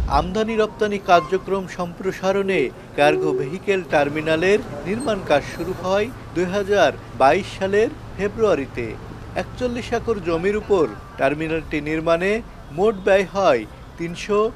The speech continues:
ঊনত্রিশ কোটি টাকা। টার্মিনালটিতে বারোশো থেকে পনেরোশো পণ্য বোঝাই ট্রাক রাখার ধারণ ক্ষমতা রয়েছে।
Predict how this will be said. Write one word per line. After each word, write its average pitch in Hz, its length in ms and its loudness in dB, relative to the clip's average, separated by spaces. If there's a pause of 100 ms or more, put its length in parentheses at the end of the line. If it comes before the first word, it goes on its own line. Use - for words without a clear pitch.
(260)
ঊনত্রিশ 220 480 -6
কোটি 135 240 -6
টাকা। 110 460 0 (2250)
টার্মিনালটিতে 240 960 6 (100)
বারোশো 175 420 6
থেকে 214 480 2 (120)
পনেরোশো 196 560 0
পণ্য 170 260 -2
বোঝাই 170 520 0
ট্রাক 156 300 6
রাখার 214 420 4 (320)
ধারণ 185 260 -2
ক্ষমতা 160 420 -2
রয়েছে। 110 520 -2